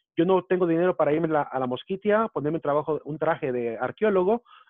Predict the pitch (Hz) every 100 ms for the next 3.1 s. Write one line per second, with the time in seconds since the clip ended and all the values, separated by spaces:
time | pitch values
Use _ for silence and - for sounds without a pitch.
0 | - 139 127 123 117 113 117 131 147 170
1 | 160 165 160 135 - 151 107 101 113 113
2 | 127 139 139 143 135 117 120 - 151 -
3 | 101